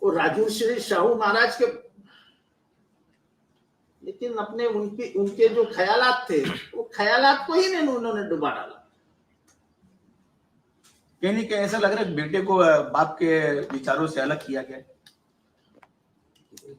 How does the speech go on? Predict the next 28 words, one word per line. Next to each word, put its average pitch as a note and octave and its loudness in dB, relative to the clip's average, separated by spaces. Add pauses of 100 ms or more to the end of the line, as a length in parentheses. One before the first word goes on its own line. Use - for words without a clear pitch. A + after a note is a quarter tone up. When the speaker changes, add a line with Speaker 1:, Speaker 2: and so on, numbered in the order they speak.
(360)
Speaker 1:
खुद E4 0 (180)
पिताजी C#4 -2
उनके G#3+ -2
जो F#3 0
अभी E3+ -2
जो F3 -2
खासदार C3 -8
है, - -8 (280)
एमपी G2+ -10
है, G2 -10
उन्होंने A#3 -10
कहा A3+ -8 (480)
कि E3 -6
मेरे D#3 0
बच्चे C#3+ -2
ने G3 -4
जो D#3+ -2
कुछ G3 -10
किया E3 -2
वो D3+ 2
गलत D3 -4
किया C3+ -2
है, G#2 -14 (680)
ये B2+ -8
हमारे D3+ 0
विचार D3+ 0
नहीं D3 0
है। C3+ -8